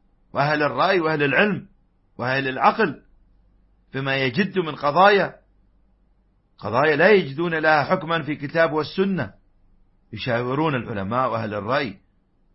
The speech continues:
البخاري رحمه الله قال في صحيحه: "كان الأئمة بعد النبي صلى الله عليه وسلم يستشيرون الأمناء من أهل العلم"، من أهل العلم في الأمور المباحة،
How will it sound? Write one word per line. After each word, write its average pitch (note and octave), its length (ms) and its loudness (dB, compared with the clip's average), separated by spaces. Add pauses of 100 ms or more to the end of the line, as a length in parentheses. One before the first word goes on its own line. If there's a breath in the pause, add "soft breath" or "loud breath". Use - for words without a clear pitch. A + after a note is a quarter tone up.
(580)
البخاري C3 480 0
رحمه A#2 360 -4
الله B2+ 160 -2
قال C#3 340 0
في A#2+ 100 -6
صحيحه: E3+ 640 -2 (1400)
"كان B2 360 -2
الأئمة B2+ 640 -6
بعد C#3 240 -4
النبي C#3 540 -6
صلى C3 160 -6
الله B2 160 -6
عليه D#3 40 -4
وسلم D#3 400 -6 (340)
يستشيرون G#2+ 960 -10
الأمناء A2+ 800 -4
من A#2+ 160 -8
أهل A#2+ 280 -4
العلم"، G#2+ 460 -4 (1120)
من A#2 120 -8
أهل D3 260 0
العلم C#3+ 420 0 (920)
في A#2 80 -12
الأمور C3 380 0
المباحة، A#2 680 0